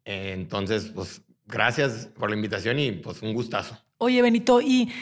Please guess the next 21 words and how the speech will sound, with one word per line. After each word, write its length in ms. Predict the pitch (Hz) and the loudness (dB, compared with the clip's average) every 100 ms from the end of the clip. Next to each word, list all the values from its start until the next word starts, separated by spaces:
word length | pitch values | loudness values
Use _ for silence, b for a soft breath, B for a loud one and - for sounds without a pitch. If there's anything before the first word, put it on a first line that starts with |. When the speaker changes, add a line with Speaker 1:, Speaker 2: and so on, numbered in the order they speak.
| B B | B B
Speaker 2:
fíjate, 520 | - 262 277 196 240 262 | 0 0 2 0 0 -6
me 240 | 269 247 | -2 0
gustaría 400 | 233 - 269 277 | -2 -2 -2 0
como 400 | 311 370 403 349 - | 0 2 4 4 2
empezar 600 | 254 247 247 254 254 254 | -2 -2 0 0 0 0
por 160 | 302 320 | 0 0
definir 680 | 311 262 233 220 294 370 B B B _ _ - | 0 0 2 2 0 -4 B B B _ _ 0
esto 340 | 247 247 - | 2 2 -2
que 100 | - | 2
decía 480 | 247 233 240 226 220 | 2 2 2 4 4
Fer, 380 | 214 202 165 151 | 4 4 4 2
de, 340 | 185 170 170 - | 2 2 0 -2
ok, 180 | 196 175 139 - _ _ _ | 0 0 -2 -10 _ _ _
¿cuál 200 | - 277 | 2 4
es 60 | 320 | 6
la 80 | 339 | 6
diferencia 560 | 330 302 262 240 240 | 4 2 2 2 2
entre 240 | 247 220 208 | 0 2 -2
estar 520 | - 208 190 196 185 - | 0 2 4 2 -2 0
healthy, 440 | 214 226 262 330 | 0 2 2 2
saludable, 640 | 330 240 180 185 233 294 | 2 2 4 6 4 4